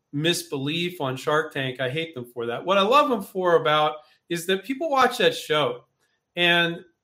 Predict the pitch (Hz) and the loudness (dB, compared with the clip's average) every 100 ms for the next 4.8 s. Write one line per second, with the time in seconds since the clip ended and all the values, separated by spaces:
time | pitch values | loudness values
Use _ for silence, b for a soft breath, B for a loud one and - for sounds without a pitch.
0 | _ _ _ _ _ 180 220 233 294 311 | _ _ _ _ _ -2 0 4 2 2
1 | 247 - 220 339 339 240 165 185 226 277 | -2 2 4 4 2 4 4 4 -2 -2
2 | 262 233 196 - 233 294 180 - 240 247 | 0 0 -2 0 2 2 0 0 -2 -2
3 | - 185 269 214 151 226 269 185 214 196 | -6 -2 0 2 0 -2 -2 -4 -4 -2
4 | 165 135 - 135 117 - 113 107 | -2 -4 -4 -4 -4 -6 -14 -14